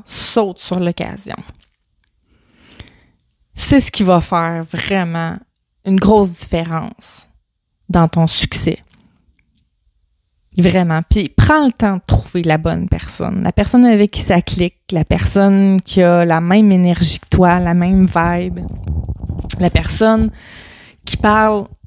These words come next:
le même langage que toi, tu sais, que t'as l'impression que vous, vous connectez. Puis, laisse-toi ce plaisir-là de te faire accompagner dans ta démarche de changement.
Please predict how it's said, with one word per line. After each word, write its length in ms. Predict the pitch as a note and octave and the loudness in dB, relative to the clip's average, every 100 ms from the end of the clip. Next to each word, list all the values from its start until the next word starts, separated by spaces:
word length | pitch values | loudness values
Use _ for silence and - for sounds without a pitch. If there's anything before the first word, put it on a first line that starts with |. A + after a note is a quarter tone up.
| _ F#3+ | _ 0
le 100 | F3+ | 2
même 200 | F#3 G3 | 2 2
langage 580 | F3+ F3 F3 F#3 - | 2 2 2 2 0
que 80 | - | 0
toi, 400 | F3 - F3 F3 - | 2 2 0 -2 -6
tu 60 | - | -8
sais, 100 | G3 | -4
que 100 | - | -6
t'as 240 | - F3 | -4 -4
l'impression 580 | F3+ F3+ F#3 F3 G#3+ G#3 | -2 -2 -2 -2 -2 -2
que 60 | |
vous, 120 | F3 - | -6 -10
vous 160 | E3+ | -10
connectez. 640 | - F#3 F3 D#3+ _ - E3+ _ - _ _ _ _ - - _ _ _ - _ _ _ _ _ _ _ _ _ _ _ - | 0 2 4 0 _ -10 -10 _ -20 _ _ _ _ -20 -20 _ _ _ -20 _ _ _ _ _ _ _ _ _ _ _ -2
Puis, 480 | - - F#3 F3 - _ _ _ _ _ _ _ _ - - | -2 0 -4 -6 -12 _ _ _ _ _ _ _ _ -14 -2
laisse-toi 1040 | G#3 A#3 A#3 - - - - G#3+ G#3+ G#3 - _ _ _ _ _ _ - | 2 4 2 -2 -8 -4 0 2 0 -2 -10 _ _ _ _ _ _ -14
ce 580 | - - F3 E3+ E3 D#3+ - | -10 -4 -2 0 0 -2 -6
plaisir-là 1040 | - A#3 A#3 G#3 G3+ G3 F3+ F3+ F3 F3 F3 | 0 2 2 2 0 -2 -2 -2 -2 -2 -4
de 160 | F#3 | -8
te 180 | - E3+ | 0 0
faire 340 | - E3 E3+ | 2 0 2
accompagner 720 | E3 - E3+ - D#3+ E3+ E3+ E3 - _ - | 0 0 0 2 0 0 0 -2 -8 _ -2
dans 140 | E3+ | 0
ta 120 | E3+ | 0
démarche 400 | F3 E3+ E3 E3+ | 0 2 2 2
de 120 | - F3+ | 2 2
changement. 500 | E3+ E3+ - - | 0 -2 -4 -6